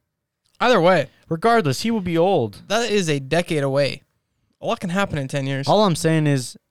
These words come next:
Speaker 2: good for you, Corey.
Speaker 1: Yeah, he, he secured the bag.
Speaker 2: I mean, the Dodgers, I saw this on Instagram. If the Dodgers wanted to match the offer, they would have to be over four hundred million because of the income tax in California.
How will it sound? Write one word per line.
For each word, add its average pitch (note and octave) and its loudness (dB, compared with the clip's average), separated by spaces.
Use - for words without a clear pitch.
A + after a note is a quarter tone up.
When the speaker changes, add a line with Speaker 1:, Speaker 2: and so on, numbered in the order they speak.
Speaker 2:
good C#3+ 0
for - -10
you, A2+ 0
Corey. G2+ -6
Speaker 1:
Yeah, D#3 -8
he, G#3 -2
he A#3 -6
secured G#3 -6
the D3 -6
bag. C3+ -4
Speaker 2:
I C3 -8
mean, C#3 -4
the C3+ -2
Dodgers, D#3+ 0
I C3+ -2
saw C#3+ 0
this B2+ -2
on A2+ -2
Instagram. G#2 -8
If B2 -8
the C3 -6
Dodgers D3 -2
wanted C3+ -4
to A#2 -8
match A2 -6
the G#2+ -6
offer, D#3+ -4
they B2+ -6
would C3 2
have C3 0
to B2+ -8
be B2 -6
over A2+ -2
four B2 -2
hundred A#2+ -4
million A2 -2
because G#2 -6
of G2 -10
the G#2 -8
income G#2+ -10
tax G#2 -8
in G2+ -10
California. G2 -10